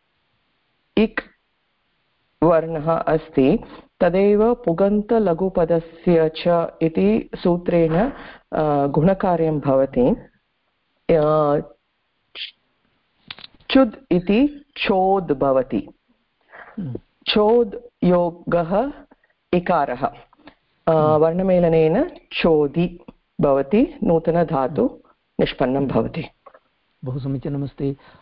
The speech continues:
Speaker 2: अत्र चोदि इति, अत्र चुद् इति यदङ्गमस्ति, उपधायाम् इक् वर्णः अस्ति,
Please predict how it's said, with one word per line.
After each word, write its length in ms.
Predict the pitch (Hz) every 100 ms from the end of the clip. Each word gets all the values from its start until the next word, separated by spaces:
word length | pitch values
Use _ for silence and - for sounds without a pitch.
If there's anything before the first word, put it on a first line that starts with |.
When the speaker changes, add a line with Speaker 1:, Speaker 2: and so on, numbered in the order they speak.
| -
Speaker 2:
अत्र 260 | - 139
चोदि 680 | 143 - 151 139 139 127 139
इति, 180 | 123 -
अत्र 360 | - - - 85 - _ _ _ _ -
चुद् 260 | 233 226 180 -
इति 380 | 190 240 233 156
यदङ्गमस्ति, 1160 | 151 151 147 160 165 147 139 _ 135 131 147 180 _ _ _ _ _
उपधायाम् 1160 | 175 147 170 131 180 175 170 170 165 143 131 175 - _ _ -
इक् 240 | 202 -
वर्णः 520 | 202 196 185 180 156 -
अस्ति, 600 | 139 135 _ 175 139 120